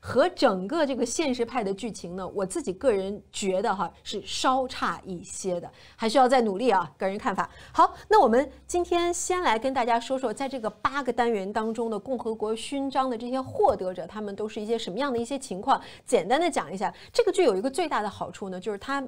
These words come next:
每个勋章获得者呢是六集的故事，所以你基本上不用从第一集到四十八集集集都看，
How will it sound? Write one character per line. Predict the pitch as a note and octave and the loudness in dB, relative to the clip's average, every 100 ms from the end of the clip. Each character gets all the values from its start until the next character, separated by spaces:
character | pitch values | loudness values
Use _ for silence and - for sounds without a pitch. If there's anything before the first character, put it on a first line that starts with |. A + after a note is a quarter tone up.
| - | -2
每 | A#3 G3+ E3+ | 2 2 2
个 | B3+ B3 | 2 2
勋 | D4 C#4+ | 0 -2
章 | C#4+ C#4+ | 0 0
获 | B3+ | 0
得 | G3+ | -2
者 | A3+ E3+ | -2 -4
呢 | E3 | -6
是 | F3+ A3+ G3 | -4 -2 0
六 | D#4+ C#4 | 4 4
集 | G3+ F#3+ | 2 -2
的 | G#3 | -4
故 | G#3+ G3 | -2 -4
事， | F#3+ F3+ - - | -2 -6 -8 -14
所 | - D#4+ | -2 2
以 | |
你 | G4 G#3+ | 2 0
基 | - F#4+ | 0 0
本 | G#3 | 0
上 | A3 | -2
不 | A3 | -2
用 | A#3 B3 | 0 0
从 | A3 G#3+ | 0 -4
第 | C4+ C4 | -2 -2
一 | |
集 | B3 | 0
到 | A3+ | 0
四 | A3 A#3 | 0 -4
十 | G#3+ | -2
八 | G#3+ A3 | 0 0
集 | G#3+ | -2
集 | F#3 G3+ | -8 -4
集 | G#3 | -2
都 | G#3+ G#3 | -2 -2
看， | G#3+ | -4